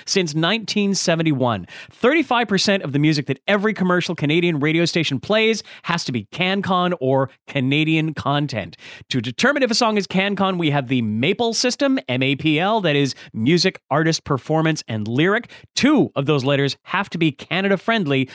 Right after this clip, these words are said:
for it to count as CanCon. <laughs> There, there was the great pearl clutching of nineteen ninety-one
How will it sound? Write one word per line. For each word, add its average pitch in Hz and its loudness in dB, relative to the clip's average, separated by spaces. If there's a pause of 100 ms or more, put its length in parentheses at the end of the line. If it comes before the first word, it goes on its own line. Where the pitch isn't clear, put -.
(140)
for 147 0
it 151 -2
to 170 0
count 170 -2
as 127 -4
CanCon. 156 0
<laughs> - -12
There, 139 -6 (240)
there 131 2
was 135 2
the 156 0
great 170 0
pearl 208 2
clutching 175 0
of 143 -2
nineteen 170 0
ninety-one 196 2